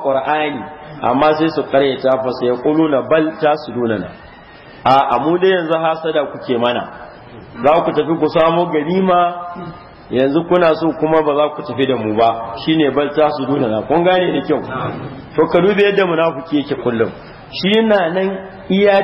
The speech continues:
tunanin shi da duk abin da yake auna ita ce duniya kawai. Me za a samu a duniya?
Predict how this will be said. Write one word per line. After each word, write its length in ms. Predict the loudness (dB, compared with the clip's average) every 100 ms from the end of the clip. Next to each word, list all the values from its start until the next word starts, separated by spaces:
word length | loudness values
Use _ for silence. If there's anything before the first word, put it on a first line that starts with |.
| 0
tunanin 480 | 0 2 0 -2 -4
shi 160 | -2
da 80 | -2
duk 240 | 2 2
abin 280 | 4 2 2
da 60 | 2
yake 260 | 0 0
auna 300 | 0 2 0
ita 180 | -2 -6 -8
ce 120 | -6
duniya 320 | -2 0 0 -2
kawai. 220 | -6 -6 -14 -18 -20 -20 -20 -18 -10 -2
Me 260 | 0 2
za 140 | 2 2
a 240 | 2 -2 -4
samu 340 | -2 -2 -2 -4
a 100 | -4
duniya? 540 | 0 0 2 2 0